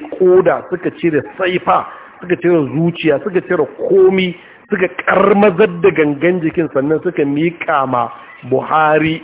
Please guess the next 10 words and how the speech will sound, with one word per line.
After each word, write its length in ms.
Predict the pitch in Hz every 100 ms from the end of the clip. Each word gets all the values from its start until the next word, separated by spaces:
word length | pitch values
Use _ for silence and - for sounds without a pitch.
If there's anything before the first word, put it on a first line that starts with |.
| -
me? 160 | 151 131 - - - - - - - - - - - - - - -
Kwarangwal. 560 | 135 127 131 127 131 135 - - - - - - - - - - - - - - - - - - - -
Sai 160 | 165 151
suka 180 | - 147
lalata 460 | 147 147 131 - - -
komi 720 | - - 269 254 254 240 214 - -
sannan 240 | 135 135
suka 180 | 139 135
bar 180 | 104 101
shi. 160 | -